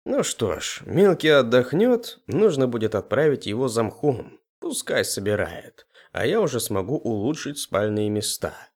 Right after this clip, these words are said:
Но прежде нужно заняться ремеслом, снарядив мелкого оружием получше, чем просто заточенная палка. Взяв на руки змеёныша, я уложил его на спальное место,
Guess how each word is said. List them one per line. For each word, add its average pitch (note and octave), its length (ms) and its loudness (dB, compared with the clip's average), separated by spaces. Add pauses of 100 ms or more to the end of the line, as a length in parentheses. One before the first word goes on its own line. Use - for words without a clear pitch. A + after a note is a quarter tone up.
(420)
Но F2 160 -4
прежде F#3+ 640 2 (240)
нужно D3 380 2
заняться B2 480 2
ремеслом, B2 920 2
снарядив E2+ 640 -8
мелкого E2+ 600 -2
оружием G#2+ 480 0
получше, F#3+ 540 -2
чем D3+ 280 -2
просто E3 400 0
заточенная A2+ 580 2
палка. - 640 -2 (580)
Взяв D3+ 380 -2
на D#3 140 4
руки A#2+ 220 0
змеёныша, G#2+ 640 0
я A#2 160 2
уложил G2+ 460 0
его C3+ 200 0
на G#2+ 100 2
спальное G#2+ 560 0
место, C3+ 580 -4